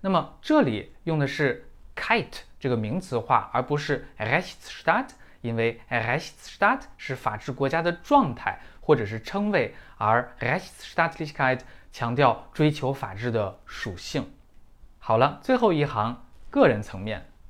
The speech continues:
individual，爱国，Patriotismus，敬业，Hingabe für die Arbeit，诚信，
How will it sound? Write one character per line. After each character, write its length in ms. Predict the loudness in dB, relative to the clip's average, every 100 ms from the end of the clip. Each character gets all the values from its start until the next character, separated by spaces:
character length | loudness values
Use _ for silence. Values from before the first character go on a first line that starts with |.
| -8 -2
individual， 720 | 0 0 -2 -4 -4 -6 -6 -14 -20 -20 -20 -20 -2
爱 160 | -2
国， 420 | 0 0 0 -2 -18 _
Patriotismus， 1000 | -4 -4 0 -2 -2 -2 -4 -6 -8 -12 -20 -20 -20 -20 -6
敬 260 | -2 -2 0
业， 300 | 0 -2 -8 _ -20 -20 0
Hingabe 640 | 2 4 4 4 4 0
für 220 | 2 0
die 120 | 0
Arbeit， 520 | 0 -2 -4 -8 -14 -20 _ _ -20 _ -20 -20 -18
诚 260 | -8 -4 -4
信， 400 | -2 -4 -4